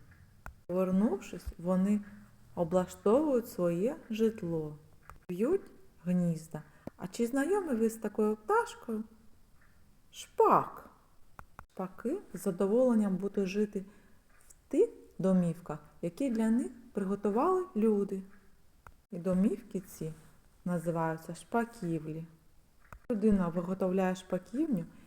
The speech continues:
вішає її на дерево, а з часом в неї прилітають шпаки, заселяються в неї та починають там жити. Це така грандіозна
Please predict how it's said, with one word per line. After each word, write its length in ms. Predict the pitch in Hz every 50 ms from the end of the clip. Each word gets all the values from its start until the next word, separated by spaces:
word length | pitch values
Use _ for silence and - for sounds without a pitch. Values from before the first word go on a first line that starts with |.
| - - - -
вішає 500 | 190 214 208 208 - - 196 185 185 185
її 160 | 185 180 185 185
на 160 | 185 175 165
дерево, 640 | 160 175 185 233 330 415 381 294 185 160 151 147 143 - - - - - - - - - - - -
а 100 | 170 170
з 160 | - - -
часом 600 | - - 220 247 320 339 - - - 202 185 - -
в 100 | 175 185
неї 260 | 196 208 214 202 196
прилітають 720 | - 180 165 170 170 - 190 196 247 285 285 285 285 -
шпаки, 640 | - - - 185 185 190 - - 160 156 151 151 151 - - - - - _ - - - -
заселяються 840 | - - - - 165 160 156 170 196 254 302 330 320 - - - 285 269
в 80 | 262
неї 440 | 254 254 254 247 247 240 233 226 226 - - - - - - - - - - _ _ _ - -
та 100 | 185 180
починають 680 | - 190 185 - - 190 202 233 302 320 311 294 -
там 260 | - 202 208 208 185
жити. 500 | 165 165 165 165 156 147 - - - 151 147 - - - _ _ _ _ - - - - - - - - _ _ -
Це 160 | - 196 185
така 300 | - 202 202 247 254 247
грандіозна 800 | 240 214 208 208 208 202 208 208 233 277 277 262 - 226 226